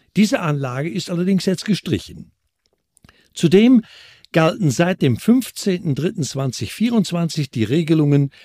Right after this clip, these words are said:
des neuen Paragraph vierzig b Abschnitt M der Arzneimittelrichtlinie. Danach muss ein Biologikum durch ein preisgünstigeres Arzneimittel ausgetauscht werden, wenn es sich um eine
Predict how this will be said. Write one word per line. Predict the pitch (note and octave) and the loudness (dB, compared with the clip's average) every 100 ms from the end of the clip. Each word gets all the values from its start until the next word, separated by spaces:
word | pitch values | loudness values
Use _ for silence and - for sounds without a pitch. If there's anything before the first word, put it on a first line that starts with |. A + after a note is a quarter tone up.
| _ _ _ | _ _ _
des | A#2+ - | -4 -2
neuen | D3 C#3+ D3+ | -2 0 -2
Paragraph | C3 A#2 A#2 - A2 - | -2 -4 -6 -6 -10 -6
vierzig | C#3 - - F#2 - | -6 -6 -10 -12 -4
b | D#3 F3+ - | 0 0 -2
Abschnitt | C#3 - A2 F#2 - - | -8 -8 -8 -8 -10 0
M | E3 A3 A3 - - _ _ - | 2 2 0 -4 -20 _ _ -12
der | C3 | -10
Arzneimittelrichtlinie. | C3 - D#3 D3 F3 F#3+ F3+ F#3 F#3 F#3+ F#3+ G3+ G#3+ - - _ | -10 -6 -4 -4 -4 -2 -4 -4 -2 0 4 4 2 -2 -20 _
Danach | C#3 D#3 F#3+ F3 E3+ - - _ - | -2 2 2 0 -2 -8 -14 _ -2
muss | B2 D#3 D#3 | 4 4 4
ein | - A#2+ A#2+ G#2+ | -2 -2 -2 0
Biologikum | B2+ G2+ G#2+ G3+ G3 D#3 C3 B2+ G#2 _ _ _ | 2 2 2 2 0 0 0 0 -2 _ _ _
durch | C#3 C3+ - | 2 2 0
ein | A#2+ G2 F#2 - | -6 -6 -8 -10
preisgünstigeres | F2 C3 F3+ - - G3 - G3 F3+ F#3 | -8 -2 -2 -2 0 0 0 -4 -2 -4
Arzneimittel | F#3+ - F#3 D#3+ E3 D3+ A2+ | -4 -4 -2 0 -2 -4 -6
ausgetauscht | G#2+ D3 - F#3+ E3 E3 - | -4 -4 -4 -6 -4 -4 -4
werden, | F3+ F3+ G3 F#3 - - _ | -2 0 0 0 -6 -20 _
wenn | B2+ F3+ | 2 4
es | F3+ | 4
sich | - D3 | 0 -4
um | D3 | -4
eine | B2+ A2 E2 | -4 -4 -4